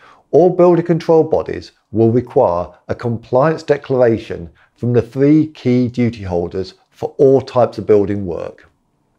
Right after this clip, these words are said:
These are the client compliance declaration, principal designer compliance declaration, and the principal contractor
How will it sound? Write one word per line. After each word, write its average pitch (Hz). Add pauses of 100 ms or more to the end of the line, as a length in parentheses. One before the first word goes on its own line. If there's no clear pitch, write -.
(1000)
These 131
are 82 (520)
the 127
client 170 (100)
compliance 151
declaration, 123 (600)
principal 185
designer 147 (140)
compliance 92
declaration, 95 (360)
and 110
the 107
principal 143
contractor 127